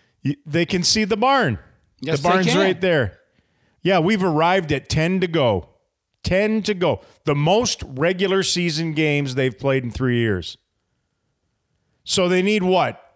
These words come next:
Speaker 1: Eleven, twelve points? Get 'em to ninety-seven or ninety-eight? Is that about
Speaker 2: Yeah.
Speaker 1: right?
Speaker 2: It's interesting just because I think other teams have kinda come into the mix now with their schedule, L A or whatever.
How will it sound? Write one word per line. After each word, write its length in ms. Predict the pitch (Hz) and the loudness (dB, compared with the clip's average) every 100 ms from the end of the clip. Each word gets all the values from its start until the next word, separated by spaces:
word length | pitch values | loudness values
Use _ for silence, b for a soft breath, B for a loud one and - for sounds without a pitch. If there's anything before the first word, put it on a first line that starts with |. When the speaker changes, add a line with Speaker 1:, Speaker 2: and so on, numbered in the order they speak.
| _ _ _ - | _ _ _ -4
Speaker 1:
Eleven, 1200 | 147 165 185 185 190 185 180 180 180 180 175 175 156 | 0 2 2 2 0 0 0 2 0 0 0 -2 -2
twelve 420 | 180 175 175 - | 0 2 0 0
points? 500 | 175 202 214 - - _ _ _ _ _ | 0 0 -2 -6 -8 _ _ _ _ _
Get 160 | 123 151 | -4 -2
'em 140 | 160 | 0
to 140 | 151 147 | -2 -4
ninety-seven 720 | 127 147 151 156 - 160 151 | -4 -2 0 0 0 0 0
or 100 | 151 | -2
ninety-eight? 600 | 151 156 151 156 196 - _ _ _ - | 0 0 0 0 -2 -6 _ _ _ -8
Is 80 | |
that 140 | 117 143 | -2 0
about 220 | 147 156 | 0 2
Speaker 2:
Yeah. 100 | 165 | 2
Speaker 1:
right? 200 | 190 202 - _ _ _ _ _ b b b - - | 2 -2 -10 _ _ _ _ _ b b b -16 -2
Speaker 2:
It's 200 | 233 233 | -2 2
interesting 480 | 262 240 196 208 185 | 0 0 -4 -4 -2
just 180 | 185 | -4
because 260 | 190 180 165 | -4 -4 -2
I 80 | 160 | -2
think 200 | 180 165 | -4 -2
other 440 | 160 156 151 139 | -2 -2 -4 -8
teams 380 | - 165 160 156 | -10 -6 -4 -6
have 120 | 143 | -10
kinda 260 | - 156 139 | -6 -6 -6
come 280 | 131 160 156 | -6 -6 -4
into 180 | 156 147 | -4 -4
the 100 | 135 | -4
mix 360 | 139 147 - | -6 -8 -8
now 220 | 165 156 | -4 -4
with 160 | 156 135 | -4 -8
their 100 | 139 | -10
schedule, 640 | 131 151 143 143 147 147 - | -10 -8 -8 -8 -8 -8 -8
L 200 | 151 139 | -8 -6
A 280 | 139 143 143 | -6 -6 -6
or 80 | 143 | -8
whatever. 520 | 139 143 139 151 151 | -8 -8 -8 -8 -10